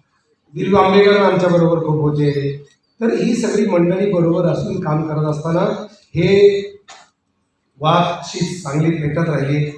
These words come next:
पेटत राहो आणि उत्तरोत्तर हे कार्यक्रम जास्तीत जास्त चांगले हो.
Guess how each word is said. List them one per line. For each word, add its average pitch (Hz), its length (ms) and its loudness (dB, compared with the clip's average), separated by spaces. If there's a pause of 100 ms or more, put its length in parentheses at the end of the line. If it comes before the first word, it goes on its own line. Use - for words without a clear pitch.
(500)
पेटत 151 140 -2
राहो 165 680 0 (160)
आणि 160 80 -4
उत्तरोत्तर 170 480 -2
हे 165 120 2
कार्यक्रम 156 420 -2
जास्तीत 156 320 -4
जास्त 170 260 -2
चांगले 156 300 -2
हो. 156 460 0